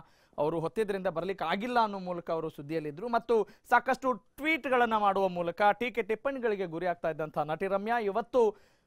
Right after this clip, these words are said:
ಮಾನ್ಯತಾ ಟೆಕ್ ಪಾರ್ಕ್ ನಲ್ಲಿ ಕಾಣಿಸಿಕೊಳ್ಳೋದ್ರ ಮುಖೇನ ಮತ್ತೆ ಸುದ್ದಿ ಆಗ್ತಾ ಇದ್ದಾರೆ. ದಿಢೀರ್ ಅಂತ ಇವತ್ತು ಕಾಣಿಸಿಕೊಂಡಿದ್ದಾರೆ. ಕಾರ್ಯಕ್ರಮದ ಒಂದು ಉಸ್ತುವಾರಿಯನ್ನ ಹೊತ್ತಿದ್ದಾರೆ ಅನ್ನೋ ಒಂದು ಮಾಹಿತಿ ಲಭ್ಯವಾಗ್ತಾ ಇದೆ. ರಾಹುಲ್ ಗಾಂಧಿ ಇನ್ನೇನು ಕೆಲವೇ ಕ್ಷಣದಲ್ಲಿ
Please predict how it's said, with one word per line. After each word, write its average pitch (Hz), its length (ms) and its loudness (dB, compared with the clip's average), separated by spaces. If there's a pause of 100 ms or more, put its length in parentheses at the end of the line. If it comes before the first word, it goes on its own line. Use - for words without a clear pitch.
ಮಾನ್ಯತಾ 302 600 8
ಟೆಕ್ - 300 2
ಪಾರ್ಕ್ 262 260 6
ನಲ್ಲಿ 233 300 2
ಕಾಣಿಸಿಕೊಳ್ಳೋದ್ರ 220 760 -2
ಮುಖೇನ 185 460 -6
ಮತ್ತೆ 185 280 -8
ಸುದ್ದಿ 175 280 -6
ಆಗ್ತಾ 175 300 0
ಇದ್ದಾರೆ. 180 360 -2
ದಿಢೀರ್ 196 340 0
ಅಂತ 208 160 -2
ಇವತ್ತು 190 360 -6
ಕಾಣಿಸಿಕೊಂಡಿದ್ದಾರೆ. 170 840 -6
ಕಾರ್ಯಕ್ರಮದ 180 500 -6
ಒಂದು 170 260 -6
ಉಸ್ತುವಾರಿಯನ್ನ 185 500 -4
ಹೊತ್ತಿದ್ದಾರೆ 160 520 -4
ಅನ್ನೋ 156 160 -10
ಒಂದು 143 120 -14
ಮಾಹಿತಿ 156 280 -12
ಲಭ್ಯವಾಗ್ತಾ 160 500 -4
ಇದೆ. 226 320 -2 (380)
ರಾಹುಲ್ 214 320 8
ಗಾಂಧಿ 226 300 4
ಇನ್ನೇನು 202 500 -6
ಕೆಲವೇ 190 280 -2
ಕ್ಷಣದಲ್ಲಿ 226 760 0